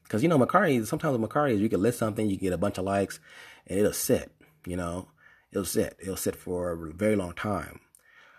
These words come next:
But the whole idea of multi-channel and is, is getting, you know, your products on multiple channels. But now that I have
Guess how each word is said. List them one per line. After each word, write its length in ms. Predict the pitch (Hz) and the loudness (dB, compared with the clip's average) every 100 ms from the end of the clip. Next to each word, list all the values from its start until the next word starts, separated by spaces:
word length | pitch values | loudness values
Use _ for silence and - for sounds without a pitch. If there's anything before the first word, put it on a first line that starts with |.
| - | -10
But 180 | 90 92 | -6 -2
the 80 | 95 | -2
whole 180 | 101 101 | 0 2
idea 560 | 95 82 92 95 90 | 2 0 -2 0 -2
of 80 | 85 | -2
multi-channel 760 | 87 98 98 87 90 87 87 87 | -4 -2 -4 -6 -8 -8 -8 -8
and 280 | 85 85 - - - | -8 -10 -12 -18 -18
is, 480 | 67 64 78 85 82 - | -16 -16 -12 -12 -14 -12
is 300 | 90 82 90 | -12 -12 -12
getting, 760 | 82 104 95 95 90 85 85 - | -2 0 0 -2 -6 -8 -10 -16
you 100 | 90 | -14
know, 180 | 85 80 | -12 -12
your 160 | 80 85 | -14 -12
products 400 | - 95 87 82 | -8 -6 -8 -10
on 60 | |
multiple 500 | 82 90 90 87 - | -8 -8 -8 -12 -14
channels. 420 | - 139 123 87 85 | -6 -2 -2 -4 -8
But 200 | 87 101 | -6 0
now 180 | 123 | 0
that 120 | 120 98 | 2 0
I 80 | |
have 540 | 95 104 98 92 90 | -2 0 0 -2 -8